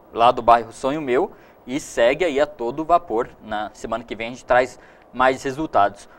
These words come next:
Antes de passar pro esporte nacional, passar aqui algumas,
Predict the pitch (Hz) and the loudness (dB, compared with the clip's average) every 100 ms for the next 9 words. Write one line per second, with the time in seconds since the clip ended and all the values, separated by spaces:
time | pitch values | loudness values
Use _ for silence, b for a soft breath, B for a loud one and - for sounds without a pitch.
0 | b 139 160 - 147 143 135 139 131 151 | b -8 -2 4 6 4 2 -2 -4 -6
1 | 135 - 135 131 131 131 131 120 113 196 | -8 2 4 4 0 -4 -2 -2 4 4
2 | 208 170 170 165 160 - 151 135 139 123 | 6 4 4 0 0 0 -4 -2 2 2
3 | 110 - | 0 -12